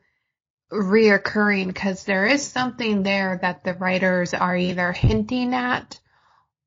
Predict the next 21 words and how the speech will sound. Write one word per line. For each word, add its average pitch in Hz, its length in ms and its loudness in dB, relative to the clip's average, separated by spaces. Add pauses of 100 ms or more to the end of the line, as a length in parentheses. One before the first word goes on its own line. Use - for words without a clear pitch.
um, 185 540 0 (840)
in, 202 360 4
in 196 180 2
regards 190 500 2
to 190 100 -6
that, 185 260 0
because 185 320 -4
I 190 160 2
felt 196 360 0
like 185 300 -4
there's 190 280 -2
a 185 40 -4
reason 185 380 -4
why 175 140 2
we 175 100 -4
heard 180 280 -2
that 170 260 0
time 180 400 0
and 175 120 -4
time 165 280 -6
again. 175 420 -10